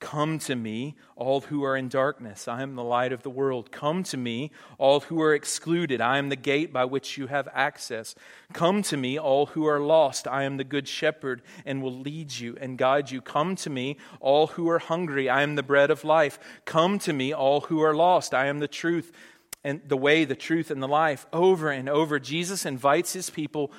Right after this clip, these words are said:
away from what they can do on his behalf and into what he has done on theirs.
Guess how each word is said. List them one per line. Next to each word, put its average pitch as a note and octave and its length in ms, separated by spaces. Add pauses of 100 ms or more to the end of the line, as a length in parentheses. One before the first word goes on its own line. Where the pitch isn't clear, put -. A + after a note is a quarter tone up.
(120)
away C3+ 400
from F3+ 260
what E3 240
they D3+ 180
can F#3+ 200
do E3+ 280
on C#3 140
his D#3 260
behalf E3 600 (240)
and C3 120
into D#3 280
what E3 240
he F3 140
has C#3+ 220
done C#3+ 300
on C3+ 280
theirs. A#2 360